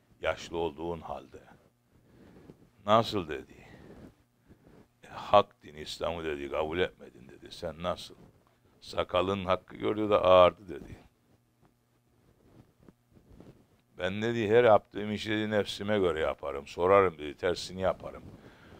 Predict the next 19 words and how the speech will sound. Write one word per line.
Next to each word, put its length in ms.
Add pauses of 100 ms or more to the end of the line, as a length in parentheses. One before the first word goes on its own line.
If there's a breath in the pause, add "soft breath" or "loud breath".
(240 soft breath)
Dur 180
bir 100
sorayım 460
bakalım," 460
dedi, 220
"kabul 300
eder 280
mi 140
bu 120
nefis?" 420
dedi. 300 (1000 soft breath)
Bu 120
İslam'a 440
girmeyi 600 (1600)
bir 480 (540)
murakabe, 720
bir 120
rabıta 420
yapmış. 580